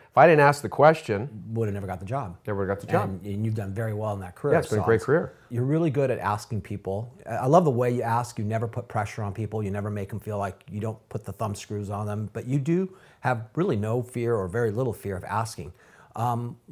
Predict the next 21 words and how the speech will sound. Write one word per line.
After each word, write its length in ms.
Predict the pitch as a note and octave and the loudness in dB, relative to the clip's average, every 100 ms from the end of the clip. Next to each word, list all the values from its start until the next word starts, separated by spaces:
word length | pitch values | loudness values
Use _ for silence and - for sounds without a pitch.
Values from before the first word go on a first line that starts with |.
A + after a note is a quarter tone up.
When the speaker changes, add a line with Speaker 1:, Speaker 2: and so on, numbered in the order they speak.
| A2+ | -4
Speaker 2:
why 240 | C#3+ C4 | -2 0
is 100 | B3 | -2
that? 200 | F#2 B1+ | -4 -6
What, 200 | A2+ C3+ | -2 0
what 120 | C3+ F3 | 2 2
is 100 | E3+ | 2
it 120 | F3 | 0
that 140 | C3 | -2
you 180 | A#2+ C3+ | -2 -4
can 200 | - B2 | -2 -2
do, 220 | G2+ G#2+ G#2+ | -2 0 0
or 80 | |
what 240 | G#2 B2+ - | 0 0 -2
can 140 | A2+ | -6
other 200 | - D#3 | 2 2
people 300 | D#3 G#2+ F#2+ | 2 0 -6
do? 380 | E2+ F2+ F2+ A2 G#2+ | -6 -6 -4 -4 -4
What 120 | A2 | -2
can 100 | G2+ | 0
I 180 | B2 C3 | 2 2
do, 320 | F#2+ G2 | -2 -6